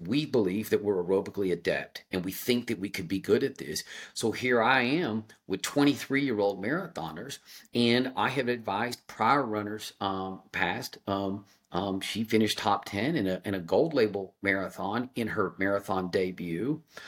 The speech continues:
who was told, "No, you need to stick to the five and the ten." She was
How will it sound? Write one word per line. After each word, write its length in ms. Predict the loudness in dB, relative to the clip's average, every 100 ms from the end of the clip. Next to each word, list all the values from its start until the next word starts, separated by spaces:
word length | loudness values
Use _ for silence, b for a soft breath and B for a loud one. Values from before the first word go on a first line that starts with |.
| B B
who 120 | -2
was 240 | 0 -2 -2
told, 360 | 4 4 4
"No, 240 | 2 4 2
you 140 | 2
need 140 | 0
to 60 | 0
stick 280 | -2 -2 -2
to 80 | -4
the 80 |
five 320 | -2 -2 -2 -2
and 80 |
the 60 | -4
ten." 480 | -4 -4 0 2 0
She 180 | 0 -6
was 220 | -10